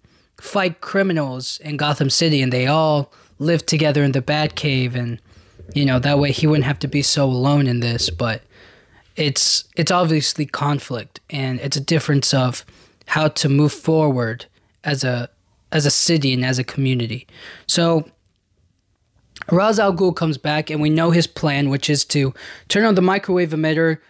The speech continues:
throughout the city using the train line, train built by Bruce Wayne's father. And once it reaches to Wayne Tower, it'll essentially disperse throughout all of Gotham, and they have to stop it. And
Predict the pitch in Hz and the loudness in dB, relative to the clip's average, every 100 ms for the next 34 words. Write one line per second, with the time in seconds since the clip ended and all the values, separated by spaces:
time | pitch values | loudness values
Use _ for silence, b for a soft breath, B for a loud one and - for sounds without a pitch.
0 | b - 170 180 185 175 - 170 160 160 | b -2 2 2 0 -2 -2 -2 -2 -2
1 | 151 160 147 - 214 226 220 156 131 135 | -2 -2 -4 -2 0 2 4 4 2 -2
2 | 135 - 180 180 147 170 165 - 143 135 | -4 -2 0 2 2 2 0 -2 -2 0
3 | 131 - B B - 175 - 175 180 - | -2 -6 B B 0 2 2 2 2 0
4 | 165 147 139 147 147 b b b b _ | 0 0 2 0 -2 b b b b _
5 | 165 160 156 143 160 175 175 170 175 180 | -4 0 2 0 0 0 2 2 2 2
6 | 165 - - 165 156 143 147 180 175 - | 0 0 0 2 2 2 0 0 2 0
7 | 220 214 160 139 - b b - 165 160 | 0 0 0 -2 -10 b b -4 -2 0
8 | 147 170 160 156 151 143 139 - b b | -2 -2 0 2 4 4 2 -4 b b
9 | b b - 185 - 214 208 165 - 180 | b b -2 0 0 2 2 2 -2 0
10 | 175 170 170 - 170 170 160 - 151 147 | 2 2 0 0 0 2 0 0 0 0
11 | 143 117 - _ 160 156 139 160 147 - | -4 -12 -14 _ -4 -2 0 -2 -2 0
12 | 165 147 - 131 - _ b b b b | 0 -2 -2 -6 -6 _ b b b b
13 | b b b 165 165 156 151 143 | b b b -2 0 2 2 0